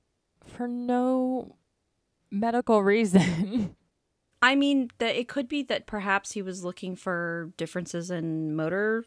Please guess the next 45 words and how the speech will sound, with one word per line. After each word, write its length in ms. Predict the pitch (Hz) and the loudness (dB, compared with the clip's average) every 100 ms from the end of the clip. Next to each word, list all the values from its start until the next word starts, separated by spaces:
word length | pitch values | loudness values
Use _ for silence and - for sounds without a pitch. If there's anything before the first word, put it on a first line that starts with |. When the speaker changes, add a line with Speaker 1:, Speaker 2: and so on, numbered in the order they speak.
| _ | _
Speaker 2:
function 560 | - 233 233 - 254 247 | -6 -4 -4 -4 -2 0
or 160 | 214 | -2
something 360 | 180 - 175 180 | -4 -8 -6 -6
like 160 | 175 175 | -6 -4
that, 380 | 170 190 226 180 | -2 -2 -4 -6
you 80 | |
know, 160 | 180 185 | -6 -4
like, 360 | 175 156 - - _ _ _ _ _ _ _ _ _ _ - | -2 -2 -6 -20 _ _ _ _ _ _ _ _ _ _ -4
maybe? 600 | 151 185 285 294 - - _ _ - | -2 0 -2 -4 -12 -20 _ _ -12
Speaker 1:
Yeah. 240 | 349 381 | -4 0
Speaker 2:
I'm 180 | 359 349 | 2 2
giving 200 | 214 233 | 2 2
him 140 | 233 | 2
the 80 | 196 | 2
benefit 380 | 185 202 190 208 | 4 4 4 2
of 60 | 180 | 2
the 100 | 170 | 2
doubt, 340 | 180 196 233 | 6 6 4
but 140 | 208 180 | 0 0
really, 300 | 208 220 175 | 0 0 0
I 80 | |
kind 220 | 180 196 180 | 0 -2 -4
of 80 | |
feel 100 | 175 | -2
like 140 | 175 165 | -4 -4
he 80 | 170 | -6
was, 400 | 160 - - - _ - | -8 -10 -12 -16 _ -12
eh, 40 | |
a 380 | 679 807 831 762 | -6 0 0 4
bit 160 | - 311 | 6 6
Speaker 1:
But, 100 | - | 6
like, 200 | 302 285 | 0 2
Speaker 2:
psychotic. 480 | - 330 - - - _ | 2 0 -2 -4 -20 _
Like, 180 | 233 240 | -6 -2
that 160 | 254 277 | 0 4
Speaker 1:
yeah. 240 | 302 208 | 8 8
Speaker 2:
guy 80 | 156 | 6
was 160 | - 190 | 2 2
not 200 | 294 294 | 2 0
okay. 380 | 294 349 302 214 | 0 2 2 2
Speaker 1:
Like, 140 | 254 | 2
Speaker 2:
<laughs> 60 | 269 | 4
Speaker 1:
th-, 200 | - - | 2 0
this, 640 | 196 254 277 226 - - - | 0 4 4 0 -12 -14 -10
uh, 580 | - 220 202 170 - | -4 0 0 0 -4